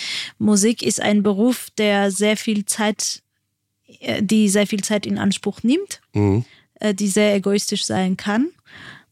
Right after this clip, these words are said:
Speaker 1: Und, ähm, und dann eben die übrige Zeit möchte ich unbedingt für meinen Sohn da sein.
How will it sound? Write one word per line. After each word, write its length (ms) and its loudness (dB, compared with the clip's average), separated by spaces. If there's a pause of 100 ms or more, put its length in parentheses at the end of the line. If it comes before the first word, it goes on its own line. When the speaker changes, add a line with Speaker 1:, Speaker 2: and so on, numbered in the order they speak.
(120)
Speaker 1:
Und, 760 2
ähm, 880 0
und 200 0
dann 180 4
eben 300 2
die 120 0
übrige 400 0
Zeit 400 -2
möchte 340 -4
ich 220 -8
unbedingt 440 0
für 100 -6
meinen 200 0
Sohn 200 0
da 120 -6
sein. 260 -6